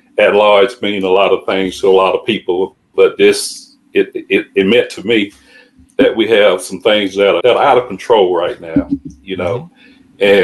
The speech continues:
Speaker 1: and we have people that can, that can correct it and fix it,
Speaker 2: Mm-hmm.
Speaker 1: but they are turning a blind eye.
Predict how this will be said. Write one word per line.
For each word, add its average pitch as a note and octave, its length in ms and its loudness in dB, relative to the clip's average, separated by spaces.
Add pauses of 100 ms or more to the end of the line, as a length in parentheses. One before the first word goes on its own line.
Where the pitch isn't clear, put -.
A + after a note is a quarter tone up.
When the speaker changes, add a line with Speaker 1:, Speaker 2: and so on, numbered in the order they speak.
(260)
Speaker 1:
and - 80 -20 (100)
we G#2+ 160 2
have C3+ 300 2
people C3 260 -2
that A2+ 260 2
can, F#2 300 -6 (180)
that A#2+ 180 2
can G#2 140 -6
correct G#2 560 0
it F#2+ 140 -2 (120)
and E2+ 260 -14
fix - 400 0
it, F#2 160 -2 (600)
Speaker 2:
Mm-hmm. G#2 140 -16
Speaker 1:
but B2+ 380 0 (460)
they G#2+ 160 4
are G#2+ 80 2
turning A#2 320 0
a A2+ 60 -2
blind C3 380 0
eye. G#2 260 -2